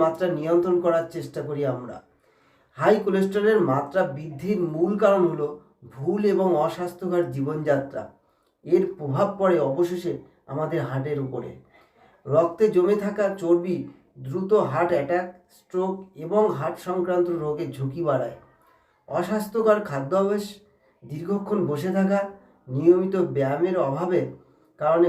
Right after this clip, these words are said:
কোলেস্ট্রলের মাত্রা বাড়তে থাকে। এর ফলে রক্তনালীতে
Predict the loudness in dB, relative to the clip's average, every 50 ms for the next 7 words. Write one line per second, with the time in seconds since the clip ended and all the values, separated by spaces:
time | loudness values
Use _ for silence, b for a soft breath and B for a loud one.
0 | 2 0 -4 -6 -6 -6 -8 -8 -4 -2 0 0 0 0 0 -2 -2 -4 -6 -4
1 | -4 -4 -4 -4 -8 -14 -20 _ _ -10 -6 -6 -6 -4 -6 -4 -2 -2 -2 -2
2 | -4 -8 -14 -20 _ _ _ _ _ _ _ _ _ _ 0 2 2 2 4 4
3 | 2 4 4 4 2 2 0 0 -2 -2 -4 -6 -6 -4 -2 0 0 0 -2 -2